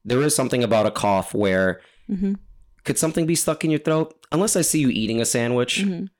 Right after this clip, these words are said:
Speaker 1: you know, and you're
Speaker 2: Yeah.
Speaker 1: like, or eating
Speaker 2: Yeah.
Speaker 1: chips or something like that, and I go, "All right, that's probably just 'cause, you know, a chip went
Speaker 2: Yeah.
Speaker 1: down the wrong tube."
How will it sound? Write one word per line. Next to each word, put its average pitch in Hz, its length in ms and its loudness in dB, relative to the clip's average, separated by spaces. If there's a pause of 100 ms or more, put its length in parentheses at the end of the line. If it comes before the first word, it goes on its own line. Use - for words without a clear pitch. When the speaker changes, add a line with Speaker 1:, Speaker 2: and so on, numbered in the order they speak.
(260)
Speaker 1:
you 127 140 2
know, 127 240 2
and 120 120 4
you're 117 140 6
Speaker 2:
Yeah. 113 60 4
Speaker 1:
like, 110 160 4
or 110 100 2
eating 117 200 4
Speaker 2:
Yeah. 101 60 0
Speaker 1:
chips - 360 -2
or 120 80 0
something 120 320 0
like 117 160 0
that, 123 80 2
and 120 100 2
I 123 40 0
go, 127 100 2
"All 139 60 4
right, 151 280 2
that's 135 160 -2
probably 127 260 2
just 104 160 -2
'cause, 98 160 0
you 104 60 2
know, 95 220 2
a 92 40 2
chip - 220 -2
went 95 160 -2
Speaker 2:
Yeah. 98 60 2
Speaker 1:
down 98 100 0
the 98 60 2
wrong 92 200 0
tube." 92 360 0